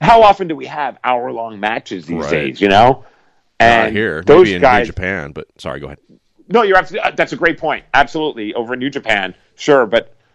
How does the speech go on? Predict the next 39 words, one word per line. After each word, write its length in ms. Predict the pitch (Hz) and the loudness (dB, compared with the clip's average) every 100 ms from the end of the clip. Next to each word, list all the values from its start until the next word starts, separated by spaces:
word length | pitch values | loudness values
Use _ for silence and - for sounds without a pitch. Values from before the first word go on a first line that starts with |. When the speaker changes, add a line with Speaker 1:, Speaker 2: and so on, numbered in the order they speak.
| _ - | _ 0
Speaker 1:
I 100 | 131 | 4
don't 140 | 170 | 4
remember 260 | 151 143 139 | 2 -2 -2
the 60 | 131 | 0
last 220 | 131 - | 0 0
time 220 | 135 123 | -2 -2
we 120 | 123 | 0
had, 120 | 123 | 0
like, 120 | 117 107 | 0 -2
an 60 | |
hour-long 400 | 117 117 117 113 | 0 0 0 -2
match 220 | 113 113 - | -2 -4 -4
for, 180 | 107 | -6
with, 180 | 110 110 - 98 - | -2 -2 -4 -10 0
eh, 100 | 113 - - | 0 0 -6
for 160 | - 123 | 2 4
a 80 | 107 | 4
Ring 180 | 120 123 | 4 4
of 80 | |
Honor 220 | 117 113 101 | 4 2 -2
championship 520 | 120 110 113 120 - | -6 -4 -6 -6 -4
match. 340 | 107 131 - | -2 -4 -2
That 100 | 151 | -2
was, 260 | 139 127 - _ _ _ _ | 0 -2 -8 _ _ _ _
and 280 | 202 196 156 | 2 2 0
boy, 220 | 180 180 | 0 2
did 120 | 135 139 | 2 -2
they 100 | 135 | -4
put 160 | 143 | -4
on 160 | 123 113 | -8 -12
an 100 | 104 _ _ | -18 _ _
insanely 760 | 120 120 110 - 180 165 156 123 | -8 -8 -10 -2 0 2 0 -2
great 280 | 98 110 101 | 0 -2 -2
match. 460 | 92 73 - - _ _ - | -4 -6 -10 -20 _ _ -16
Speaker 2:
Dude, 320 | 69 65 _ _ _ - | -16 -16 _ _ _ -10
I 260 | 85 107 | -4 -4
didn't 200 | 104 101 | -4 -4
watch 320 | 90 92 - | -4 -6 -6
it. 160 | 98 | -10